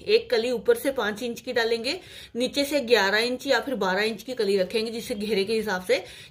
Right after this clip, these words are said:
जैसे छः कलियां डलनी है, अगर बारह की बनेगी तो फिर घेरा आप देख लें कि इतना घेरा हमें ठीक रहेगा।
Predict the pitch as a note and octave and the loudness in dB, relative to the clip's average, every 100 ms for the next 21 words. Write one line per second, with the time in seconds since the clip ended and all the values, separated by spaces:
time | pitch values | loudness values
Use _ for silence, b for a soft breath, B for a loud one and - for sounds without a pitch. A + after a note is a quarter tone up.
0 | - A#3 C#4+ - C4 C4+ C4 C4 A#3+ G3+ | -2 0 0 6 6 6 0 0 0 0
1 | G3+ G3 A#3 D4+ B B - A3 B3+ A3+ | 0 -4 -6 -10 B B -2 4 4 4
2 | G3 A3 A#3+ C4+ A#3+ A3 G#3 G3+ A#3+ E4 | 0 0 -2 -2 0 0 0 -4 -6 -2
3 | B3 B3+ G#3+ A3+ A3 G#3 G#3 G#3+ G3+ G3+ | -2 -2 0 4 4 4 0 0 0 0
4 | A3 A#3+ A3 A3 A3 G#3+ G3 G3 G3+ G3 | -2 -2 -8 -6 -2 -2 -2 -2 -4 -4
5 | G3 F#3 F3+ F3+ A#3+ | -4 -2 -2 -2 -4